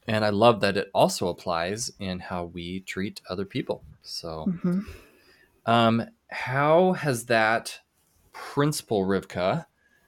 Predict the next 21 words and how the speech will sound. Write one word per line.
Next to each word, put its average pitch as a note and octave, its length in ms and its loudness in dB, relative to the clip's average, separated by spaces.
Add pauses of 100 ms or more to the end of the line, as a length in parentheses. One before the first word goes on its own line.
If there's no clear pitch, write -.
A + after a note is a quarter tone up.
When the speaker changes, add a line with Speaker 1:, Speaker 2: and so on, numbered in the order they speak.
(120)
Speaker 1:
one A#2+ 260 4
that A#2+ 120 4
I A2+ 80 4
know A#2 220 4
you've A2+ 420 0 (120)
internalized A#2 680 0
for - 120 -6
yourself, G#2 440 2
how D3+ 400 -6
has B2 140 -8
that A#2 180 -4
impacted G2 500 -10
how - 120 -12
you D#2+ 160 -10
treat D#2 320 -12
other D#2+ 160 -12
people - 380 -16 (120)
in F#2 60 -10
your D#2 140 -12
life? - 340 -18 (2000)
Speaker 2:
Um, A3+ 520 10